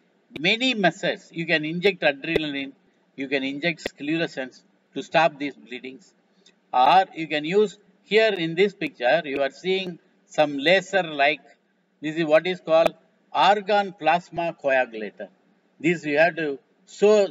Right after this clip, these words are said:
in the bleeding area, the bleeding will stop. Or you can even use heater probe, even hemoclip. All these things you can use to stop the bleeding. Yeah, if, if bleeding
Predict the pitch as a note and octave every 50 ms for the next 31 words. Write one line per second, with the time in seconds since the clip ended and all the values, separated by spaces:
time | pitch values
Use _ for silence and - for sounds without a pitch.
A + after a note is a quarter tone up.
0 | C#3+ D3+ - _ _ - D3 C#3+ C3+ C3 C3+ B2 A2 A#2+ D3 G3 G#3+ G3+ G#3 G3
1 | F3+ D#3+ D3 B2+ A#2+ B2+ D#3 F#3 G3 D3 C3+ B2+ B2+ C#3 D#3+ D#3+ D#3+ D3+ C#3 A#2
2 | G#2 - - - G#2+ F2 - _ - - C3+ D#3+ F#3+ G#3+ G#3 G#3 - _ _ _
3 | _ _ _ - E3 E3+ D3 E3 D#3 D3+ D#3 E3+ G3 F#3+ G3 F#3+ F3+ E3 E3 F3
4 | F3+ F3+ - - - - G3 F#3+ - F#3+ F3 - - D3 C3+ C#3 C3+ C3 - _
5 | _ _ _ _ _ _ _ _ _ _ _ _ D3 D#3 D#3+ E3 D#3+ D#3 D3+ -
6 | - - G#3+ G#3+ G#3 G3+ F3+ - - C#3 C3+ C#3+ - _ _ _ _ _ _ _
7 | _ _ - D3 F#3+ G#3+ A#3 B3 A#3 G3+ A3 G3+ - - - F#3+ F#3+ F#3+ E3 D#3
8 | D#3 D3 C#3 C#3+ C#3 C3+ C#3+ D#3 E3+ E3+ D#3+ - - C#3+ C3 B2+ - - D3 C#3+
9 | C#3+ B2+ A#2 A#2 G#2+ F2+ F#2+ G2 F#2 - - _ _ _ _ _ _ _ _ _
10 | _ _ _ _ _ _ _ _ _ _ _ _ _ _ _ _ - C#3 F3 G#3
11 | G#3+ G3+ D#3+ - E3+ F#3 F#3+ - - - - _ - F3 F#3+ G3 F#3+ - - C3+
12 | C3+ D3+ F#3+ A#3 B3 A3+ B3 A#3+ A3+ G#3+ F#3 F3